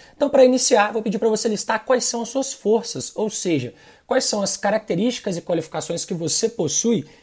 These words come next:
e que te diferencia da maioria ou de possíveis concorrentes dentro de um mercado que você quer estar. Agora você vai listar as suas fraquezas, ou seja, o que faz a maioria se diferenciar de você também.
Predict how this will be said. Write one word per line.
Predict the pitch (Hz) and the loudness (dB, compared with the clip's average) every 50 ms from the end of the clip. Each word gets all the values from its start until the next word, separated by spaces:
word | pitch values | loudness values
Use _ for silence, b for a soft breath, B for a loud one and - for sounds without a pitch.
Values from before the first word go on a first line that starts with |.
| B | B
e | B 170 | B -10
que | - - 202 | -6 -6 -6
te | - | -6
diferencia | - - - 233 233 233 208 180 - - - 196 196 196 202 196 - | -4 0 2 4 4 4 2 0 -4 -4 -4 -2 -2 -2 -4 -6 -6
da | - 175 185 | -4 -4 -4
maioria | 180 180 185 208 196 170 160 175 170 147 123 117 B B B B | -4 -4 -2 -2 -2 0 0 0 0 -2 -4 -4 B B B B
ou | B 160 160 190 180 - _ - | B 0 0 0 0 -4 _ -20
de | - | -10
possíveis | - - 175 - - - 160 160 180 175 - - | -4 -4 -2 -2 -2 -2 -2 -2 -2 -4 -6 -8
concorrentes | - _ - - 175 165 - 208 185 143 139 143 147 151 147 - - - - B B B B B B B | -12 _ -14 -12 -10 -6 -4 -4 -2 -2 -2 -4 -6 -6 -8 -10 -12 -12 -12 B B B B B B B
dentro | 139 135 139 147 143 147 151 | -4 -2 -2 -2 -2 -2 -2
de | 143 139 | -2 -2
um | 151 151 | -4 -4
mercado | 156 147 143 - 143 135 135 | -6 -8 -10 -8 -10 -10 -8
que | - 139 | -8 -8
você | 143 143 - 147 143 | -8 -6 -8 -8 -8
quer | - 143 135 135 135 B B B B B B | -8 -8 -8 -8 -8 B B B B B B
estar. | 160 156 - - - 131 - - - _ _ b b b b b b b b b b b | -6 -6 -6 -4 -6 -8 -10 -10 -18 _ _ b b b b b b b b b b b
Agora | 220 220 262 285 | 2 4 6 6
você | 285 285 - | 6 6 6
vai | 262 247 | 6 6
listar | 233 - - 254 | 6 4 0 -2
as | 247 - | -2 -2
suas | - 247 - | -2 -4 -2
fraquezas, | - 277 294 285 - - 220 214 190 143 127 113 - - - b b b b | 0 -2 -2 -2 0 2 4 4 4 2 -2 -4 -6 -10 -10 b b b b
ou | 247 240 | 0 2
seja, | 240 - 196 165 131 151 - - | 2 2 2 2 0 0 -2 -4
o | 208 | -6
que | - - 349 | -4 -4 -8
faz | - - - 226 208 208 196 165 - - - - | -6 -2 0 4 4 4 4 2 0 -2 -4 -4
a | 170 165 | -6 -4
maioria | 165 170 180 208 247 294 294 277 220 165 175 202 233 262 262 254 240 | -4 -4 -2 0 2 4 4 4 4 4 4 4 4 4 4 2 0
se | 240 - - - 226 | -2 -4 -2 -2 -4
diferenciar | 196 - - - 196 196 190 180 - - - 170 160 170 175 | -4 -4 -4 -4 -4 -4 -4 -4 -4 -4 -4 -4 -4 -4 -4
de | 165 | -4
você | 175 180 180 151 - - - 143 131 | -4 -4 -4 -4 -4 -4 -4 -4 -4
também. | - - 131 123 120 117 117 113 107 98 | -6 -6 -10 -8 -8 -8 -10 -10 -14 -16